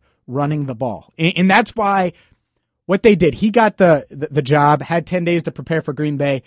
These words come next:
They almost pulled that off. Then you go to Cleveland. It's a get-right game. They blow out Cleveland after a slow start in that first quarter. Then they get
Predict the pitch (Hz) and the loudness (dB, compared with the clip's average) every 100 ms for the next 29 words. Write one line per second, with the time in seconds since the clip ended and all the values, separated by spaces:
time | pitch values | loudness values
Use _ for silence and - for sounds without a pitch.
0 | _ _ 160 170 - 311 294 254 185 - | _ _ -6 -6 -4 -2 0 2 0 -2
1 | - _ _ - 185 151 139 120 95 - | -10 _ _ -6 -4 -2 -4 -6 -12 -18
2 | _ _ - 170 220 190 190 202 180 - | _ _ -2 2 4 4 4 4 0 0
3 | 180 165 180 175 - - 147 131 117 220 | 2 2 0 -2 -6 -12 -8 -2 0 2
4 | 170 180 175 160 165 143 123 170 175 170 | 4 2 2 0 0 -4 -2 0 2 0
5 | 165 160 160 156 147 139 143 135 156 156 | -2 -4 -4 -2 -4 -4 -6 -6 -4 -4
6 | - 151 139 139 - 147 - 135 127 110 | -2 -4 -4 -8 -6 -8 -6 -6 -6 -8
7 | _ _ _ _ _ _ _ _ _ - | _ _ _ _ _ _ _ _ _ -14
8 | 139 190 202 165 135 104 156 190 - | -6 -4 -2 -4 -8 -6 -2 -2 -4